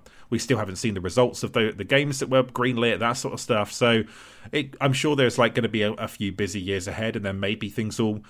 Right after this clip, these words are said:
recalibrate to where they were maybe, like, five years ago, where it's a little bit steadier.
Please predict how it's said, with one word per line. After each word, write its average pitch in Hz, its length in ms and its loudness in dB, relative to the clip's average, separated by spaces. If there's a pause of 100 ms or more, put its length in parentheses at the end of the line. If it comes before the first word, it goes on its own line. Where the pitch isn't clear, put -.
(240)
recalibrate 131 600 2
to 135 100 -4
where 127 160 4
they 127 80 2
were 127 420 4 (140)
maybe, 123 280 -2
like, 117 140 0
five 156 380 2
years 160 180 -2
ago, 151 480 2
where 107 160 2
it's 95 160 -2
a 107 60 0
little 139 240 0
bit 123 180 -4
steadier. 147 600 2